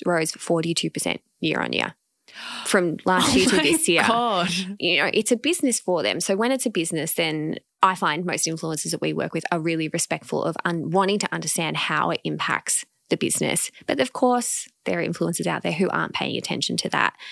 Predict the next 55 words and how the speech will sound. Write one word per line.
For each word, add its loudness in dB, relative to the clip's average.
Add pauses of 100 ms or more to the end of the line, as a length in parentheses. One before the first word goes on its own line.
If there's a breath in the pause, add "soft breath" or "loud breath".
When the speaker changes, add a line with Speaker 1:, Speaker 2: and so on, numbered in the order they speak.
(260 loud breath)
Speaker 1:
If 0
you 0
want 0
to 0
treat -2
it -4
as -4
a -4
business, -4
you -4
have -2
to 4
really 0
understand -2
the -2
benefit -2
to -2
the -8
client 0
that -2
you're 0
working 0
with, 0
and 4
the 0
brand 0
that's -6
paying 0
you -2 (200)
is 2
the -10
client -2
at -8
the -2
end -2
of -6
the -2
day. 0 (440 loud breath)
I 4
find 0
that 0
when 4
we 4
have 0
influencers 0
who 2
are 2
on 2
board 2
with 0
that 0
journey 2
of, 0
you 0
know, 0